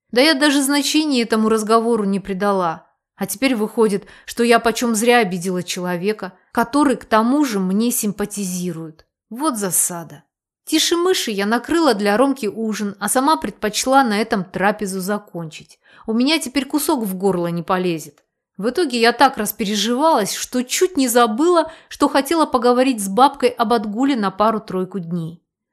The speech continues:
В конце концов, я полгода работаю без выходных и праздников, а законодательством это запрещено. Буду давить на жалость и сознательность.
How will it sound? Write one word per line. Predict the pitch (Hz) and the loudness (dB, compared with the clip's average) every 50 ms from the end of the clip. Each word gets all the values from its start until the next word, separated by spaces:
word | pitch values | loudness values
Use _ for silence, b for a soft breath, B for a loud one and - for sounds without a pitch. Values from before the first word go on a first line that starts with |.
| _ _ | _ _
В | _ | _
конце | - 220 233 254 - 311 277 | 0 0 0 0 0 -2 -2
концов, | - 202 190 190 190 - - 170 156 - - b b b b | -2 -2 -4 -4 -4 -6 -8 -8 -10 -12 -16 b b b b
я | 190 233 254 | 0 0 0
полгода | 247 - 311 302 262 226 220 196 170 180 | 2 2 0 0 2 2 2 2 2 2
работаю | 185 185 190 202 269 294 269 240 196 175 | 0 0 2 2 0 -2 0 -2 -4 -4
без | 170 202 190 190 | -4 -4 -4 -4
выходных | 196 202 - 220 208 190 226 262 269 - - | -4 -4 -4 -2 -2 0 0 -2 -2 -4 -8
и | |
праздников, | - - - 180 180 185 165 175 170 - - 165 - _ b b b b b b | -12 -8 -6 -4 -4 -4 -6 -8 -10 -10 -12 -16 -18 _ b b b b b b
а | b 196 | b -2
законодательством | 180 202 214 214 - 240 240 262 269 247 254 254 233 - 277 262 254 - - 285 285 269 - 226 | 0 0 -2 0 0 0 2 2 2 4 4 2 2 2 0 -2 -2 0 2 2 2 2 0 -4
это | 208 214 226 | -4 -4 -4
запрещено. | 208 208 240 240 - 254 262 - - 311 285 240 202 196 214 208 - b b b b b b | -4 -2 -2 -2 -4 -4 -6 -4 -4 -2 -2 0 0 0 -2 -4 -6 b b b b b b
Буду | 190 208 302 302 320 233 | -4 0 2 2 2 2
давить | 214 196 185 214 214 - | 2 2 0 0 -4 -6
на | - 185 175 | -6 -6 -6
жалость | 170 165 202 240 277 285 269 277 - - - - - | -4 0 2 2 2 2 0 -4 -8 -12 -16 -10 -6
и | 262 262 | -6 -6
сознательность. | - - 226 202 185 196 180 175 165 160 156 - 151 151 151 151 151 - - _ _ | -4 -4 -6 -4 -4 -4 -6 -6 -8 -10 -12 -16 -18 -18 -20 -20 -20 -20 -20 _ _